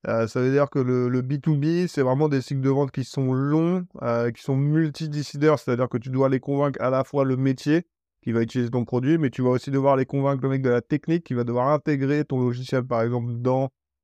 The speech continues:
euh, son environnement. Tu dois convaincre les achats, euh, parce que tu vas avoir, euh, trois, quatre, cinq solutions peut-être,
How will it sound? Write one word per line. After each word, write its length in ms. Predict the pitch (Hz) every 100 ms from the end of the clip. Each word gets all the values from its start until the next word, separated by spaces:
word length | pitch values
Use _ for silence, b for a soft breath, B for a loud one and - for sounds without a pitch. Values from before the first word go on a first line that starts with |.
| _ _
euh, 180 | 117 117
son 200 | 113 127
environnement. 640 | 120 117 120 123 127 151 175 _ _
Tu 100 | -
dois 340 | 131 131 131 131
convaincre 540 | - 143 143 147 139
les 260 | 131 127 120
achats, 540 | 151 147 165 160 175 175 _ 123
euh, 400 | 120 120 117 113
parce 260 | 117 113
que 120 | -
tu 180 | 127 -
vas 160 | 117 113
avoir, 380 | 113 123 131 113
euh, 120 | 110
trois, 320 | - 123 123
quatre, 240 | - 123
cinq 260 | - 131 127
solutions 480 | - 120 120 147 143
peut-être, 360 | 123 135 143